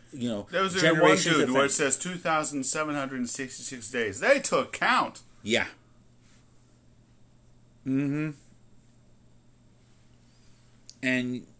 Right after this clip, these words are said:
Speaker 1: you can see, you can see it. You can see it in his eyes. You can see it in his mouth. You can see it in, you can hear it in his voice. You can see his body language and everything. He was happy to be there.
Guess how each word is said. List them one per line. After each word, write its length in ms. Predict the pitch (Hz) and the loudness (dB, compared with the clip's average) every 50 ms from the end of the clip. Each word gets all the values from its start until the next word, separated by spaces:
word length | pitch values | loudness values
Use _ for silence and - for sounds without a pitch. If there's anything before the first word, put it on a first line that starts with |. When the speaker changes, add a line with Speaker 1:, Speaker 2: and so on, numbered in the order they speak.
| - - - - - - - | -20 -20 -20 -20 -20 -14 -8
Speaker 1:
you 180 | 147 151 165 | -6 -6 -4
can 180 | - - 170 139 | -4 -4 -4 -2
see, 340 | - - - 170 170 143 139 | -2 -4 -4 -4 -6 -6 -4
you 160 | 139 202 240 | -2 0 0
can 200 | 214 - 196 175 | 0 0 -4 -4
see 260 | - - - 196 185 | -4 -6 -4 -4 -2
it. 100 | 143 - | -4 -4
You 220 | - 113 113 135 160 | -4 -8 -8 -8 -6
can 160 | 151 - 170 | -4 -4 -4
see 320 | 139 - - 185 202 208 202 | -2 -2 -2 -2 0 0 0
it 80 | 185 | 0
in 60 | 190 180 | -2 -2
his 180 | 165 180 156 | -2 -4 -4
eyes. 400 | 156 156 160 156 139 123 120 120 | -4 -4 -4 -2 -2 -4 -4 -4
You 80 | 170 185 | -4 -4
can 160 | 156 156 123 107 | -4 -6 -6 -4
see 280 | - - - 175 180 | -4 -4 -4 -4 -4
it 80 | 175 151 | -4 -4
in 140 | 165 160 151 | -4 -6 -4
his 180 | 143 139 123 | -4 -6 -6
mouth. 380 | 113 127 131 135 135 127 117 - | -4 -2 -2 -2 -2 -2 -4 -4
You 140 | 151 170 165 | -6 -6 -6
can 160 | - 123 95 | -6 -8 -8
see 380 | - - - - 170 170 156 151 | -8 -8 -6 -6 -4 -4 -4 -4
it 60 | 139 | -4
in, 160 | 139 135 127 - | -4 -6 -6 -8
you 180 | - 127 143 151 | -10 -12 -12 -10
can 140 | - - 104 | -10 -10 -10
hear 280 | - - 202 214 208 190 | -6 -2 2 4 4 4
it 80 | 180 | 2
in 120 | 175 165 156 | 0 -4 -4
his 120 | 143 135 | -6 -6
voice. 400 | 123 120 127 143 147 143 139 - - - - - - - - - - - | -6 -4 -4 -4 -4 -4 -6 -10 -14 -20 -20 -20 -20 -20 -20 -20 -20 -16
You 360 | - 127 147 170 180 180 180 156 | -10 -6 -4 -4 -2 -4 -4 -6
can 200 | - 160 147 139 | -6 -6 -6 -6
see 300 | - - - - 151 156 | -6 -8 -8 -8 -8 -8
his 180 | 131 135 120 | -6 -8 -8
body 380 | - - - 123 135 143 139 139 | -8 -6 -4 -2 -2 -2 -2 -2
language 340 | 139 139 139 143 147 135 135 | -2 -2 0 0 -2 -2 -4
and 120 | 147 143 | -4 -2
everything. 400 | 143 143 143 139 - 160 147 135 - - - - - | -2 -2 -2 -2 -4 -6 -8 -8 -10 -16 -20 -20 -18
He 260 | - - - 175 196 | -14 -8 -4 0 0
was 280 | 202 175 139 110 98 - | 2 2 2 0 0 -2
happy 640 | - - - - - 120 131 139 139 139 - 131 117 | -8 -18 -16 -6 0 4 6 6 6 4 2 -4 -4
to 80 | 113 | -4
be 200 | 95 90 104 101 | -4 -4 -2 -2
there. 220 | 90 87 82 78 | -2 -2 -2 -4